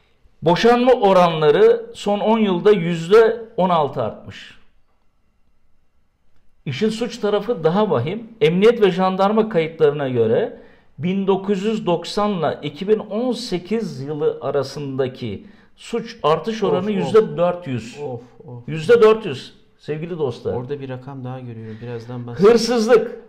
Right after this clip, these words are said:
Speaker 1: cinayet ve uyuşturucu suçlarında ise artış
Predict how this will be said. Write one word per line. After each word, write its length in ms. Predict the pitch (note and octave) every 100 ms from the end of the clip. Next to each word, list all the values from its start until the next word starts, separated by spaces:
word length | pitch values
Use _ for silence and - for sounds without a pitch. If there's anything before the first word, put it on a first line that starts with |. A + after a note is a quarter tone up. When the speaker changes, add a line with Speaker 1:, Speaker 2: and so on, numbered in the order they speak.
| _ _ _ _ - -
Speaker 1:
cinayet 800 | C3 G3+ A3+ A3+ A#3+ - - - _ _ _
ve 140 | D#3 A#3
uyuşturucu 880 | A3+ F#3+ G#3 F#3+ - F#3+ G#3+ G#3+ A#3
suçlarında 680 | - F3 - G3 G#3 A3 G3+
ise 220 | - D3+
artış 800 | - D#3+ A3 A3 C4 C4 -